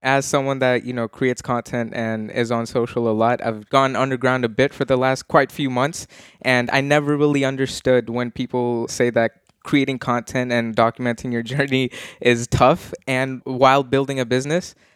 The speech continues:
I experienced that firsthand. I mean, it's not that just because it's tough, you shouldn't do it. It's just, it's hard. And I experienced the hard difficulty of it. So I, <laughs> I decided to just, uh, go underground.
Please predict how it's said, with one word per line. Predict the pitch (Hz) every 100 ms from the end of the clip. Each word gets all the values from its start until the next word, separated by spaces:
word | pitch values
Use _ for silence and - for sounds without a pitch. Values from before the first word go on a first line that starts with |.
| _
I | 127
experienced | 131 127 - 131
that | 123 120
firsthand. | - 113 - 110 107
I |
mean, | 120 123
it's | 117 -
not | 127 127 -
that | 127 117 113 _ - 135
just | 135 127
because | 123 131
it's | 120 -
tough, | 135 123
you | 117
shouldn't | - 117 113
do | 139
it. | 170 -
It's | 123
just, | 120 120 - _ -
it's | -
hard. | 151 135 113
And | 113 131
I | 123
experienced | 123 131 - 143 127
the | - 123
hard | 143 139 160 - - - - 135
difficulty | 139 151 151 147 160
of | 156 160
it. | 180
So | - 131 120 113 - - -
I, | 123 127 - -
<laughs> | -
I | 165
decided | 185 - 214 190 175
to | 175
just, | 160 160 -
uh, | 143 139
go | 147
underground. | 151 147 135 139 151